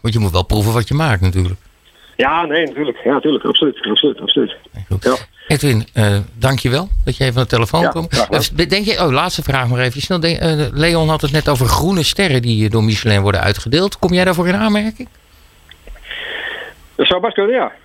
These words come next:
Speaker 1: Ja,
Speaker 2: Want,
Speaker 1: of
Speaker 2: eh,
Speaker 1: wil je gewoon
Speaker 2: alles
Speaker 1: liever
Speaker 2: wat
Speaker 1: deze
Speaker 2: groen
Speaker 1: twee
Speaker 2: is,
Speaker 1: is, eh?
Speaker 2: eh, is, eh, komt de straal van vijfentwintig meter. En dan kweek ik alles zelf hier, van de groentes tot de dingen. Dus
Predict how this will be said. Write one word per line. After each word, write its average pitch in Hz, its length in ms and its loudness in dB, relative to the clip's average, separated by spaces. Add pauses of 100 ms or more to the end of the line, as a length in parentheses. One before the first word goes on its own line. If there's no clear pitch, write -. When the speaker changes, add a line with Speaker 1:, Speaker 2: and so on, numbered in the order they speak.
(140)
Speaker 1:
Ja, 156 160 2
Speaker 2:
Want, 110 140 0
Speaker 1:
of 143 60 4
Speaker 2:
eh, 143 60 4
Speaker 1:
wil 139 100 2
je 131 80 0
gewoon 135 140 0
Speaker 2:
alles - 20 0
Speaker 1:
liever 127 180 2
Speaker 2:
wat 127 100 0
Speaker 1:
deze 117 180 -2
Speaker 2:
groen 117 120 0
Speaker 1:
twee 104 180 0
Speaker 2:
is, 101 80 0
Speaker 1:
is, 123 60 0
eh? 117 240 2
Speaker 2:
eh, 123 140 -2
is, 127 180 -4
eh, 127 360 0
komt 135 220 -6
de 127 140 -4
straal 143 300 -2
van - 80 -10
vijfentwintig 139 440 -4 (120)
meter. - 280 -2 (260)
En 117 320 0 (160)
dan 117 120 2
kweek 135 220 0
ik 131 60 -4
alles 131 240 0
zelf 151 260 2
hier, 127 220 2
van 120 140 0
de 117 60 -2
groentes 131 320 -2
tot 117 100 0
de 117 80 -2
dingen. 139 220 0
Dus 113 200 -4